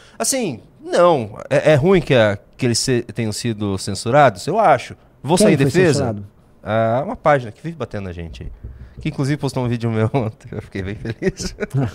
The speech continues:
Speaker 1: <laughs> Só que deu azar, postou meu vídeo, caiu. Ah,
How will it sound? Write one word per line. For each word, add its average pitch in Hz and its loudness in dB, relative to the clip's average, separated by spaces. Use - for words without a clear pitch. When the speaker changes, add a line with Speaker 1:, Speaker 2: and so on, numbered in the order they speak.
Speaker 1:
<laughs> - -6
Só 170 0
que 151 -4
deu 170 6
azar, 135 6
postou 147 -2
meu 151 4
vídeo, 151 -2
caiu. 127 0
Ah, - -4